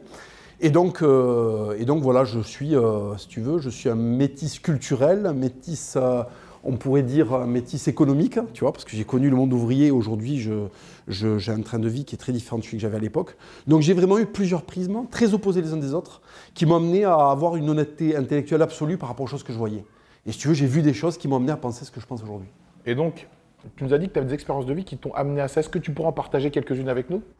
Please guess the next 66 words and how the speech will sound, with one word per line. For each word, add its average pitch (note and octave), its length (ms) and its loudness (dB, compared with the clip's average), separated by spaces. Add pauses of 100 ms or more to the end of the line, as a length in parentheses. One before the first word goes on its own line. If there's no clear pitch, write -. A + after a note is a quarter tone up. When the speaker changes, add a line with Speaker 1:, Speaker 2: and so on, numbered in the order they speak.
Speaker 1:
Ouais, E3+ 160 6
bien F3 160 4
sûr. F#3+ 420 -4
Euh, B2+ 200 2 (100)
moi, D3+ 220 2
si - 180 -14
tu - 160 -12
veux, F3 260 2
bon, B2+ 220 -4
il A2 60 0
y G#2+ 40 -2
a G2+ 40 -4
plusieurs C3 220 0
choses, G#2 200 -4
il G#2+ 80 -2
y G#2+ 60 -2
a - 20 0
vraiment A#2 220 2
beaucoup A2+ 180 -4
de - 40 -10
choses. E3+ 160 0
Il C#3+ 60 -2
y D3 60 4
a C#3 60 4
déjà D3 240 2
le D3+ 160 2
rapport, B2+ 540 0 (200)
euh, G#2+ 80 -12
quand A2 120 -6
tu - 160 -6
nais C#3+ 140 4
dans B2 120 0
la, G2+ 360 -4 (240)
dans, G#2 280 -10
dans G#2 80 -6
la A2 80 -2
banlieue, B2 320 2
en C#3+ 80 0
fait, G3 200 -2
tu - 140 -8
vois. D#3+ 240 4 (600)
Euh, B2 180 6
moi, C#3 300 4
je D3 80 -4
voyais D3+ 180 2
mes D#3+ 120 0
grands-parents, A#2+ 400 -6
comment C3 180 -4
ils C#3+ 80 -2
fonctionnaient. A#2+ 640 -6
Ce - 120 -12
sont F3 120 0
des E3 120 4
gens G3 140 2
qui - 100 -6
sont C#3 120 -2
arrivés, C#3 240 0
certes, - 520 -2 (200)
il A2+ 60 -2
y A#2+ 40 2
a, A#2+ 60 2
il B2 80 -2
y - 20 6
a B2 40 6
beaucoup C#3+ 220 -4
de, A#2 300 0